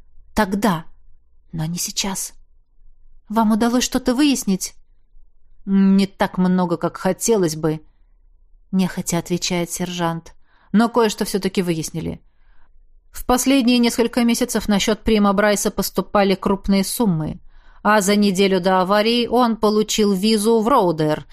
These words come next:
на Вазарские острова и быстро забронировал билеты в один конец.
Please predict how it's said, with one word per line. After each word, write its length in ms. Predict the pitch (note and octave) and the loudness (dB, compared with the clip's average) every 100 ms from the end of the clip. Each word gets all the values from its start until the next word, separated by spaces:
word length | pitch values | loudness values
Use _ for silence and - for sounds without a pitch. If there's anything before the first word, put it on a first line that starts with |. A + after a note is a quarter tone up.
| - - | -20 -2
на 180 | F#3 F#3 | 2 2
Вазарские 640 | G3 G3 F#3 - G3+ G3 | 2 2 0 -2 0 0
острова 560 | F#3+ A3 A3 F#3 D#3 - - _ - | 0 -2 0 0 -2 -6 -20 _ 0
и 180 | G#3 | 2
быстро 400 | G3 C#4 - C#4+ | 2 0 0 -2
забронировал 800 | A3+ A#3+ G#3+ G#3+ G#3 G#3 G#3+ A3 | 0 0 2 2 2 2 2 0
билеты 580 | G3 A3 G#3 F#3 - A3 | 2 2 4 2 2 0
в 80 | F#3+ | 2
один 320 | F3+ E3+ E3 | 0 0 -2
конец. 520 | - F3 D3+ - - | -2 -2 -4 -8 -12